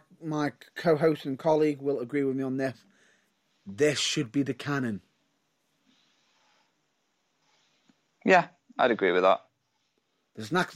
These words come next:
Speaker 1: the Zack Snyder version should be the canon version that we follow.
Speaker 2: Yeah, it should.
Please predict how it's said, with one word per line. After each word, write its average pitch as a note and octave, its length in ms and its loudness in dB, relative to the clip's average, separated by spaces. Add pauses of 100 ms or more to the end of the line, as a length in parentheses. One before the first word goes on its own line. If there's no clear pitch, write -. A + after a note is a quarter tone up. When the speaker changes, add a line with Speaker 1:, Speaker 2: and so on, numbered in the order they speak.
(180)
Speaker 1:
the D#3 300 -2
Zack E3 440 -2
Snyder D3+ 420 -2
version C#3+ 340 2
should C#3 240 -4
be C#3+ 120 -2
the C3+ 340 -6
canon D#3 520 -2 (160)
version A#2+ 500 0
that A#2+ 180 -10
we B2 140 -8 (120)
follow. A2 440 -2 (880)
Speaker 2:
Yeah, F#2+ 300 4
it G2 200 -4
should. G2 320 -4